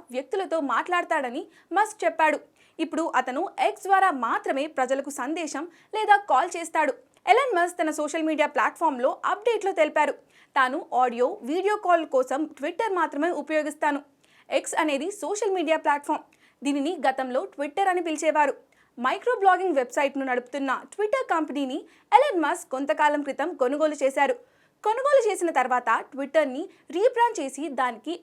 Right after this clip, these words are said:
ఎక్స్ అని కొత్త పేరు పెట్టాడు. ఎలన్ మస్క్ ఎక్స్‌లో చాలా మార్పులు చేశాడు. ఇప్పుడు వినియోగదారులు ఎక్స్‌లో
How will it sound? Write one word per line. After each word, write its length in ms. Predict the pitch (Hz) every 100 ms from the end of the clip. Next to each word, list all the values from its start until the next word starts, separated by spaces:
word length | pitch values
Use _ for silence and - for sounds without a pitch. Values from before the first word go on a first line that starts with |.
| 302
ఎక్స్ 180 | 415 -
అని 140 | 277 370 -
కొత్త 200 | 247 359 359
పేరు 160 | 330 320
పెట్టాడు. 340 | 294 294 277 - _ _ - - 247
ఎలన్ 240 | 311 302
మస్క్ 260 | 262 311 - - 349
ఎక్స్‌లో 340 | - - 269 330 302
చాలా 280 | 226 302 349
మార్పులు 300 | 320 302 311 302
చేశాడు. 360 | 269 285 247 - _ _ - 370
ఇప్పుడు 200 | 269 320 311
వినియోగదారులు 600 | 247 262 294 285 254 233 381 - - -
ఎక్స్‌లో 280 | 571 403